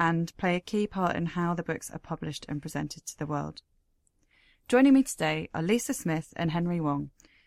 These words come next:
two of the writers shortlisted for this year's Guardian Fourth Estate B A M E Short Story Prize.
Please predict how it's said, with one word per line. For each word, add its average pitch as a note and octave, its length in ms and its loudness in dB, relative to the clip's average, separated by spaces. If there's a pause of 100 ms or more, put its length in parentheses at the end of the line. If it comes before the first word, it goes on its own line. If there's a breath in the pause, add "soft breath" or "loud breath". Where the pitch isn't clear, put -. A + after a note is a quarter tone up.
(160 soft breath)
two G#3+ 160 4
of A3 140 4
the A#3+ 80 2
writers F#3+ 320 0
shortlisted - 560 -2
for - 100 -10
this - 240 -6
year's E3+ 200 -4
Guardian E3+ 420 -2
Fourth E3 280 -8
Estate - 440 -6
B D#3+ 140 -2
A D#3 40 -2
M D3+ 240 0
E D3+ 160 0
Short D3+ 280 -8
Story C#3+ 300 -6
Prize. C#3+ 420 -8